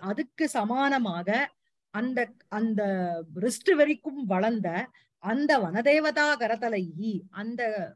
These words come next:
வனதேவதா கையினால அந்நிய அத்-, ஆபரணானி தத்தானி இவ, மீதி ஆபரணங்கள் கொடுக்கப்பட்டவை போல. புரியுறதா உங்களுக்கு? சரியா இருக்கா? இங்க வந்து அலங்காரம் பார்த்தேன்னா இவர் வந்து சுபாவோக்தி போட்டிருக்கார். சரியா?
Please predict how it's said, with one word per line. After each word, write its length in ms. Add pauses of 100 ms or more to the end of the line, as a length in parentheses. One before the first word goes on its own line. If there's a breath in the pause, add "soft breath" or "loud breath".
(120)
வனதேவதா 640
கையினால 600 (640 soft breath)
அந்நிய 360
அத்-, 300 (120)
ஆபரணானி 680
தத்தானி 500
இவ, 160 (120)
மீதி 340
ஆபரணங்கள் 680
கொடுக்கப்பட்டவை 720 (100)
போல. 260 (1000)
புரியுறதா 340
உங்களுக்கு? 360 (880)
சரியா 160
இருக்கா? 200 (1400)
இங்க 160
வந்து 200
அலங்காரம் 640
பார்த்தேன்னா 500
இவர் 160
வந்து 180
சுபாவோக்தி 640
போட்டிருக்கார். 520 (840)
சரியா? 260